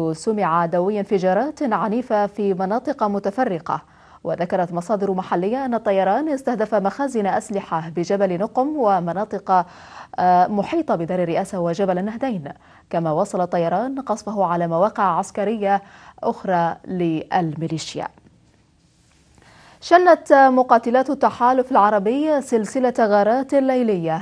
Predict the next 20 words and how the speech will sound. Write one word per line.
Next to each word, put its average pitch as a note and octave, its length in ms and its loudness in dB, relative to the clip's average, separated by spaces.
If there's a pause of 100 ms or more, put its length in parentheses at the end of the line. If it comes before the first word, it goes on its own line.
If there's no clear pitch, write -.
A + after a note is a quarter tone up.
(120)
على F#3+ 240 2
مناطق A#3 460 -2
متفرقة A3+ 840 -2
بمديرية G3+ 1040 -2
حرض A3 480 -2 (120)
الحدودية G3+ 640 -2
بمحافظة G3+ 800 -4
حجة. E3+ 420 0 (400)
وذكرت F#3 520 0
مصادر G3+ 460 -2
محلية G3+ 720 -2
أن A#3 100 -2
الغارات G3 460 0
استهدفت G3 720 -4
دبابات F#3 640 0
وآليات A3 800 -2
عسكرية G3+ 920 0 (340)
في G3+ 160 4
وادي F#3 280 4
حرض، E3 480 -2